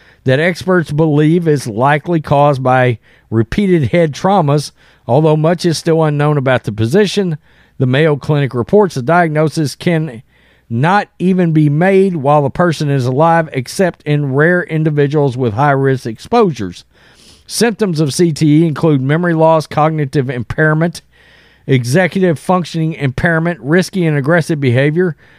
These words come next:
mood issues, and motor impairments.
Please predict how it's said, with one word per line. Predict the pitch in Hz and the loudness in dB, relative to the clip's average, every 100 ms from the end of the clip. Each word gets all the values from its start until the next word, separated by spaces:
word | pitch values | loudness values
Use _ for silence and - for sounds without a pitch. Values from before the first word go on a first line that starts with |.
| - | -8
mood | 113 131 190 185 | 0 2 2 0
issues, | 160 165 139 160 175 170 | 0 -2 0 0 0 -2
and | - 170 165 160 131 _ - | -2 0 0 -2 -6 _ -10
motor | 131 135 160 190 180 | -4 0 2 2 0
impairments. | 175 160 202 208 147 98 - | -2 -2 -2 0 -2 -4 -10